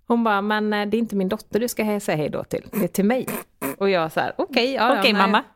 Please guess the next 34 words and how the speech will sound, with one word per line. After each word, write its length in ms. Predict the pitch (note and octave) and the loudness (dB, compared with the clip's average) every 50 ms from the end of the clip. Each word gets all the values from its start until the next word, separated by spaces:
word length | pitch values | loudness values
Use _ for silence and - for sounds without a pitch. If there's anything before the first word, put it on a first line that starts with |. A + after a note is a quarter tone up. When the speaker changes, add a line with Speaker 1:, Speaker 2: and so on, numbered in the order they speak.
| _ | _
Speaker 1:
jag 100 | - G3 | -2 0
är 40 | G3 | 2
ledsen." 520 | A3 A3+ G#3 - - - G#3 G#3+ A3 G#3+ F#3 | 2 2 0 -2 -2 0 0 2 0 0 -2
Så 120 | - - | -2 -2
här. 140 | D#3 D3 - _ _ - - - - - - - - _ _ _ _ - | -2 -2 -4 _ _ -20 -20 -20 -20 -20 -20 -20 -20 _ _ _ _ -4
Och 80 | A3 A3 | -2 0
så 100 | A#3 B3 | 0 0
drog 240 | A3+ A#3+ B3+ A3 | 0 0 0 2
hon 140 | G#3 G#3 G3+ | 0 0 0
mig 100 | G3 F#3+ | 0 -2
åt 100 | F#3+ G3 | -2 -2
sidan 520 | - - A#3 A3 G3+ G#3+ A#3+ C#4+ D#4 D4+ C4+ | -2 -2 -2 0 0 0 -2 -2 -2 -6 -6
och 160 | A3+ G#3+ G3 | -6 -6 -6
så 120 | - G#3 | -6 -6
sa 140 | G3 G#3+ G3 | -4 -2 -2
hon, 140 | F3+ F3 F#3+ | -2 0 0
"Jag 140 | G3+ G3+ F3+ | 0 0 0
är 40 | D#3+ | 0
så 640 | D3 - - - - - A3 F#3+ D#3+ D3+ D3+ C#3+ | -2 -2 -4 -2 -2 0 0 0 0 0 -2 -2
glad 540 | D3 D3+ D#3 C#3+ C#3 C#3 C#3+ E3 F3 E3 - - - - _ - | -2 -4 -4 -2 0 0 0 0 -2 -4 -8 -12 -16 -18 _ -6
att 180 | - D3 - - | -6 -4 -2 0
jag 100 | F3 E3 | 0 0
har 200 | D#3 D3+ D3+ - | 0 0 -2 -2
träffat 400 | - - D#3+ - - E3 D#3 - | -4 -4 -6 -4 -4 -6 -4 -2
dig. 220 | - D#3+ F#3 G#3 G3 F3 - _ _ _ _ _ _ _ _ _ _ _ _ _ _ _ _ - - G#3 | -2 -2 -2 -2 -6 -8 -10 _ _ _ _ _ _ _ _ _ _ _ _ _ _ _ _ -8 -4 -2
Eh, 220 | G3+ F#3+ F3+ F3 F3 | 0 0 0 0 0
du 140 | G3 F3+ | 0 -2
får 180 | F3 - - F#3 | -2 -2 -2 0
inte 260 | F#3 F3+ F3 - E3 | 0 -2 -2 -4 -6
få 260 | D#3 - - F#3 E3 | -4 -2 0 0 0
fel 520 | D#3+ - - - A#3 G3+ E3 E3 E3 E3+ - - | -2 -4 -4 -2 -2 0 0 0 -2 -2 -2 -4
uppfattning 840 | B3 - - - - - - D#3+ - - - - G3+ G#3+ A3+ A3+ | -6 -6 -8 -16 -8 -4 -4 -4 -4 -4 -4 -2 0 0 0 0
om 200 | G3+ F3 D#3 D#3+ | -2 -2 -2 -2
mig. 340 | E3+ E3 F3 G3 A3 G#3+ | -2 0 0 0 0 0